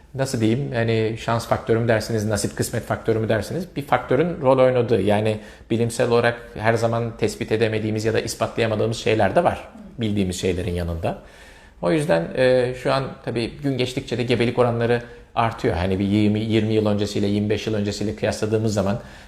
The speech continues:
gebelik oranları yüzde otuzlardan yüzde altmış, yüzde yetmişlere çıktı. Belki bir yirmi yirmi beş yıl sonra gebe kalamayan insan kalmayacak. O yüzden teknoloji ilerledikçe, tüp bebek teknolojileri, e, şey yaptıkça, tecrübeler arttıkça başarı şansları da ilerleyen yıllarda daha da artacaktır diye düşünüyorum.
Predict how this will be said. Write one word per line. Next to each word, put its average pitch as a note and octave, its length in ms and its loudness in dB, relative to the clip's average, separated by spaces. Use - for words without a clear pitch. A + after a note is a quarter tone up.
gebelik G#2 320 2
oranları F#2 340 0
yüzde G#2+ 220 0
otuzlardan G2+ 540 -2
yüzde G#2+ 220 0
altmış, A2+ 280 -4
yüzde G#2+ 180 0
yetmişlere A2 500 -2
çıktı. - 300 -8
Belki G#2 260 0
bir G#2 60 0
yirmi G2+ 240 2
yirmi G2+ 160 2
beş G#2 200 -4
yıl F#2+ 60 -2
sonra F2 240 -6
gebe G#2+ 240 0
kalamayan G2 320 0
insan G#2 280 -4
kalmayacak. C#3+ 500 -2
O D3 100 0
yüzden D3 280 0
teknoloji B2+ 460 0
ilerledikçe, A2+ 720 0
tüp - 140 -16
bebek A2 340 -6
teknolojileri, G2+ 720 -2
e, - 440 -10
şey A2 160 -4
yaptıkça, - 340 -4
tecrübeler G2+ 460 4
arttıkça - 500 0
başarı A2+ 260 -4
şansları G2 420 -6
da A2+ 40 -2
ilerleyen G2+ 400 0
yıllarda F#2 380 0
daha F#2+ 180 2
da G2+ 60 2
artacaktır F#2+ 480 -2
diye G2+ 140 -2
düşünüyorum. A2+ 380 -6